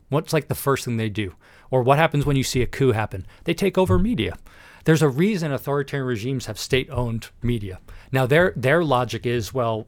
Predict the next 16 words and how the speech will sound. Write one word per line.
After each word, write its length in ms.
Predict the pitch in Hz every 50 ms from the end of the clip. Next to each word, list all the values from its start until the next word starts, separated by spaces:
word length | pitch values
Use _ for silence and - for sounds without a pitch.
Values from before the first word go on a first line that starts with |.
| - -
we're 180 | 117 127 131
the 180 | 120 131 - -
experts, 420 | 120 - - - - 120 110 - -
we 120 | 120 120
have 100 | 117 104
the 80 | 117 113
information, 680 | 98 - 123 113 107 104 98 - - 104 104 104 - _ -
and 100 | 117 120
we 60 | 120
need 160 | 120 104 -
to 100 | - -
<laughs> 0 |
communicate 420 | - 165 139 101 - - 107 104 101
it 100 | 98 -
to 80 | 110
you." 100 | 107 104